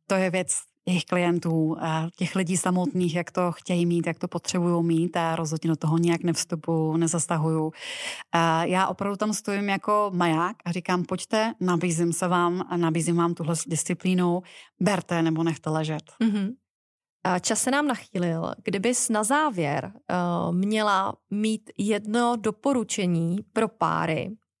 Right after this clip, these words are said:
Speaker 2: co bys ty jim dala jako takové, jako to největší, nejdůležitější, co si myslíš, že v tom vztahu, aby to jako fungovalo, tak co by to bylo? Jednu jedinou věc.
Speaker 1: Docela určitě komunikace, protože od té se odvíjí úplně všechno.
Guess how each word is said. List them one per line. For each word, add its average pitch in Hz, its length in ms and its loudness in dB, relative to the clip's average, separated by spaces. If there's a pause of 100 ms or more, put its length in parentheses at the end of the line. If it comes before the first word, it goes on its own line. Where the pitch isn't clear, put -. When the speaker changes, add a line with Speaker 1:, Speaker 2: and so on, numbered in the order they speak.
(320)
Speaker 2:
co 233 120 2
bys 254 280 0
ty 196 440 0 (140)
jim 208 240 -2
dala 196 260 2
jako 196 200 -4
takové, 190 500 -4
jako 190 220 -6
to - 160 -8
největší, 220 1040 0
nejdůležitější, 196 920 -2
co - 100 -10
si - 140 -2
myslíš, 185 340 -2
že 180 80 -2
v - 180 -20
tom 190 180 -2
vztahu, 185 460 -2
aby 185 140 0
to 180 280 -2 (100)
jako 180 240 -8
fungovalo, 180 760 -2
tak - 160 -10
co - 140 -2
by 214 100 -2
to 170 100 -4
bylo? 156 220 -4 (380)
Jednu 196 320 0
jedinou 180 300 -2
věc. - 180 -4 (1200)
Speaker 1:
Docela 190 280 2
určitě 180 240 -4
komunikace, 180 680 -2
protože 175 400 -4
od 165 100 -2
té 165 120 -2
se - 140 -2
odvíjí 175 460 -2
úplně 170 300 0
všechno. 170 460 -2